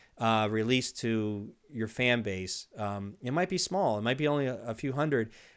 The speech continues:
might be a few thousand or whatever. That'd be fantastic. But as long as you, you work with what you have, you know? <laughs> So you work towards this launch. Um, and again, I was mentioning the, the way the platforms work is that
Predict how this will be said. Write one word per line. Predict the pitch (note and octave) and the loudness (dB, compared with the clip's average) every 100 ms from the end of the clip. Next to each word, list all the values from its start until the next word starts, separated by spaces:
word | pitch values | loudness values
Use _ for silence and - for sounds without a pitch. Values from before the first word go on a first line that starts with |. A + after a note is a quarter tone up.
| - | 0
might | B2 | 2
be | D3 D3 | 4 0
a | |
few | - C#3 | 0 -2
thousand | - B2+ D3+ A#2 G2+ G2+ | 0 2 2 0 -6 -6
or | G#2 | -2
whatever. | G#2+ G#2 | 0 2
That'd | A#2+ | 2
be | A#2+ | 0
fantastic. | A2 A2+ - C#3+ D#3 - F#2 - - - - - | -4 -8 -2 -2 -2 -6 -10 -12 -20 -20 -10 4
But | B2+ | 4
as | C3 | 6
long | F3+ | 6
as | F3+ | 4
you, | D#3 C#3 C#3+ | 2 -2 -2
you | B2 | -2
work | B2 F#3 F#3 | 4 4 4
with | C3+ | 2
what | C#3+ | 4
you | A#2+ | 4
have, | C3 A#2 F2+ - - | 4 4 2 -8 -2
you | A2+ | 0
know? | A2+ A#2 C3 - - G3 G3 | 2 0 2 4 6 6 6
<laughs> | F#3 F3+ - - - | 0 0 -14 -20 -6
So | - | 4
you | C#3+ C3+ | 6 8
work | F3 G3 | 6 6
towards | - E3 D#3 | 4 4 4
this | B2+ - | 0 0
launch. | A#2+ A2+ E2 - - _ _ _ _ | 2 2 0 -8 -12 _ _ _ _
Um, | C3 C3+ C3 B2+ | 4 6 6 4
and | C3 | 0
again, | B2+ D3 C3+ | 2 4 6
I | |
was | B2+ B2 | 4 2
mentioning | C3 C#3 B2+ | 0 0 -2
the, | A2 - A2 | -6 -4 0
the | |
way | B2+ | 2
the | D3 | 2
platforms | - C3+ B2 - A2+ G#2 | 2 0 -2 -2 -4 0
work | A#2 A2 | 0 0
is | G2+ F#2 | -2 -4
that | G#2 G2 | -4 -4